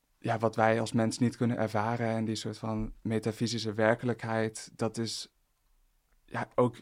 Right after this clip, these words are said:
misschien iets, ehm, wat confronterend kan zijn, omdat je dan ook het veel meer hebt over wat, ja, wat is jouw,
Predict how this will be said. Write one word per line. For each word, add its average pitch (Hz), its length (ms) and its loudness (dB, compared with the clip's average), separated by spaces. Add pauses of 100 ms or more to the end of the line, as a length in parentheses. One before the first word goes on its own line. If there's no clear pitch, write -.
(100)
misschien 120 500 0
iets, - 520 -6
ehm, 110 640 -2 (1000)
wat - 240 -4 (140)
confronterend 123 640 2
kan 120 160 0
zijn, 117 220 4
omdat 113 240 -2 (240)
je 120 140 -4
dan 117 220 2
ook 117 220 2 (100)
het - 220 -8
veel 120 180 4
meer 117 160 4
hebt 113 240 2
over 117 380 0
wat, 113 420 -2
ja, 113 160 0
wat 110 180 0
is 113 140 -2
jouw, 107 480 -2